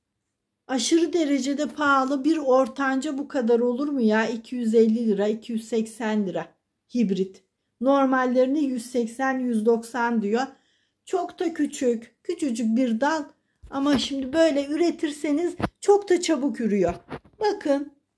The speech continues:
gördüğünüz gibi ne kadar güzel olmuş. Bakar mısınız? Nasıl? Bir sürü dal var burada. Şimdi ben o dalları ekeceğim. Kırmızı benim çiçeğim de olacak. Koyu kırmızı. Benim iki rengim var. Biri koyu kırmızı, biri pembe.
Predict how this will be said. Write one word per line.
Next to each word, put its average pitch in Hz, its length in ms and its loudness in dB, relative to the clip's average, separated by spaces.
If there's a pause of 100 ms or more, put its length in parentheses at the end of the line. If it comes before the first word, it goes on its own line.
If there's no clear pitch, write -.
gördüğünüz 285 720 2
gibi 262 240 -2
ne 392 140 -6
kadar 330 500 0
güzel 262 440 4
olmuş. 214 500 2
Bakar 285 380 -2
mısınız? 208 540 -6
Nasıl? 277 400 -4 (300)
Bir 339 140 4
sürü 262 400 -2
dal 294 280 2
var 214 280 6
burada. 220 420 0 (840)
Şimdi 196 240 -8
ben 202 140 -2
o 202 160 0
dalları 208 420 4
ekeceğim. 226 680 -2 (380)
Kırmızı 247 520 0
benim 254 280 2
çiçeğim 226 520 2
de 202 60 4
olacak. 180 440 -2
Koyu 285 300 -2
kırmızı. 208 640 -2
Benim 262 240 -4
iki 277 280 -4
rengim 180 440 -2
var. 269 260 -2
Biri 208 220 -2
koyu 185 280 -6
kırmızı, 180 460 -10
biri 214 260 -2
pembe. 226 580 -2